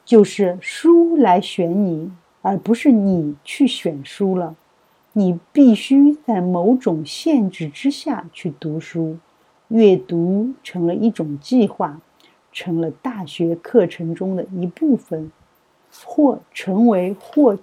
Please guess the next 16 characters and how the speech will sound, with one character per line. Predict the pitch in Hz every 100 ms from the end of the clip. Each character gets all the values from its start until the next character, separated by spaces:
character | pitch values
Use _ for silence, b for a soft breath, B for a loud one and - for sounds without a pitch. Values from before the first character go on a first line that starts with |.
| -
取 | - 175
某 | 170 185 180 160
一 | 220
种 | 240 165 156
学 | - - 170 226
识 | 247 -
的 | 160
工 | 151 170 160
具。” | 147 - 147 _ _ _ _ _ _ _ _ _ _ _ _ _ b b b b b
很 | - 220 294
讽 | - 190 165
刺 | - 196
的， | 170 170 - _
在 | - 214
台 | - - 147
湾， | 185 220 254 294